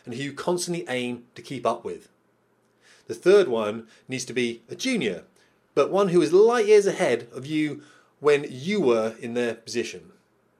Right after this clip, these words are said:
Now, it is said that you are the average of the five people you spend the most time with, and you earn the average of them too. You need to surround yourself with excellence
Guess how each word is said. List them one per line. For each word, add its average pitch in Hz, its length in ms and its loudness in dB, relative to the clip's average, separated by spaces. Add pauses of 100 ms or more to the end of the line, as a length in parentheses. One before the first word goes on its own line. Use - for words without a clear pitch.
(1300)
Now, 170 160 2
it 185 100 6
is 180 140 4
said 220 180 6
that 180 100 0
you 180 180 6
are 156 60 6
the - 180 -4
average 165 440 -2
of 120 100 -12
the 123 80 -2
five 160 420 0
people 123 440 2
you 117 100 -4
spend 120 320 -4
the 117 40 -6
most 110 240 -4
time 110 260 -6
with, 98 200 -6 (140)
and 143 120 -4
you 165 160 0
earn 202 220 4
the 131 80 0
average 120 260 0
of 120 60 -8
them 131 160 0
too. 131 340 0 (800)
You 190 120 -2
need 220 100 0
to 185 80 4
surround 180 380 0
yourself 120 400 2 (120)
with 120 240 -6
excellence 113 640 -6